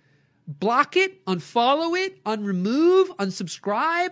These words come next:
unsubscribe from the email, unsubscribe from the YouTube channel, whatever you gotta do. We don't need to act like we're all not like, "Oh, that's being naive," or "I gotta know." No, no, you don't need,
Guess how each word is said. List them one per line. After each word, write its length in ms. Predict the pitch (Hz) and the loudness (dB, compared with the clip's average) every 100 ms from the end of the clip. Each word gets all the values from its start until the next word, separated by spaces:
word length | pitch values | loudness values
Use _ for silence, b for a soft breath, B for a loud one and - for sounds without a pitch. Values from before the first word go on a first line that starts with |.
| - | -6
unsubscribe 520 | 208 208 - 233 220 | -8 -8 -4 -2 0
from 120 | 196 | -4
the 120 | 180 240 | -8 -8
email, 340 | 294 339 339 | -6 -2 -2
unsubscribe 500 | 330 240 190 - 208 | -4 -8 -10 -2 -2
from 100 | 202 | -2
the 100 | 175 | -6
YouTube 260 | 233 285 311 | -6 -6 -10
channel, 400 | - 302 302 285 B - | -8 -4 -4 -6 B -4
whatever 300 | 226 302 339 | 2 2 2
you 120 | 349 | -2
gotta 240 | 262 247 | -2 -2
do. 480 | 170 233 202 131 131 _ b b b b - | -4 -4 -4 -6 -10 _ b b b b -4
We 80 | |
don't 140 | 262 330 | -2 -2
need 120 | 311 | 0
to 60 | 233 | 2
act 260 | 233 247 | 2 2
like 200 | 214 - | -2 0
we're 100 | 190 | 0
all 200 | 185 196 | 2 2
not 280 | 190 190 - | 0 -4 -4
like, 220 | 165 147 | -8 -6
"Oh, 120 | 156 160 | -4 -4
that's 200 | 156 - | -4 -6
being 200 | 160 143 | -8 -6
naive," 400 | 139 139 147 135 | -8 -6 -6 -8
or 40 | |
"I 60 | 127 | -6
gotta 240 | 151 147 | -4 -4
know." 140 | 147 143 | -8 -12
No, 140 | 247 - - | -14 -16 -16
no, 140 | 254 - | -14 -4
you 120 | 294 | 0
don't 320 | 330 247 180 | 0 -2 -4
need, 500 | 262 285 190 180 | -4 -4 -4 -4